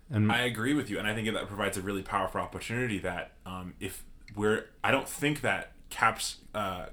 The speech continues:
Speaker 2: capitalizing on that opportunity is going to be, uh, a matter of, uh, ha-, having a candidate to vote for against Donald Trump that is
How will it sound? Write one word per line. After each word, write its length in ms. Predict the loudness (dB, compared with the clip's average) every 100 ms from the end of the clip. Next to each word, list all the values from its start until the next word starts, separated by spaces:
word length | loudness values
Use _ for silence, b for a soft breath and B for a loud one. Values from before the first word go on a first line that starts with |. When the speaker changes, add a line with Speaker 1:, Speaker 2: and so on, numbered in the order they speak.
| -2
Speaker 2:
capitalizing 600 | 0 2 2 0 0 -4
on 140 | -4
that 160 | -4 -4
opportunity 720 | -6 -6 -6 -4 -2 -4 -8 B B B
is 140 | -6
going 260 | 0 2 2
to 80 | -4
be, 440 | -2 0 0 -2 -4
uh, 200 | -6 -6
a 80 | -4
matter 400 | 0 0 0 -2
of, 240 | -4 -8 -16 b b b b -10 -2
uh, 400 | -2 -2 -6 -6
ha-, 240 | -4 -2 -2
having 320 | 0 0 0
a 60 | -4
candidate 500 | -4 -2 -2 -2 -4
to 60 |
vote 180 | -2 -2
for 140 | -2 -2
against 240 | -2 -4
Donald 220 | -4 -4 -4
Trump 280 | -2 -2
that 260 | 0 -2 -2
is 440 | -6 -6 -6 -6